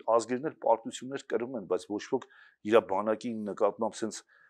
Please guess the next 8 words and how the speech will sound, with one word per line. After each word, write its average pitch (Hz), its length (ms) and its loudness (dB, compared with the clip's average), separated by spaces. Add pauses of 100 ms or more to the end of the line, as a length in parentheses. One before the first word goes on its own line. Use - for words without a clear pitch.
(160)
վատ 104 260 8
չի - 160 -2
վերաբերվում, 85 580 2
բայց 95 240 2
վատ 95 300 4
վերաբերվելը 107 720 4 (480)
ոչ 107 140 4
այնքան 113 420 2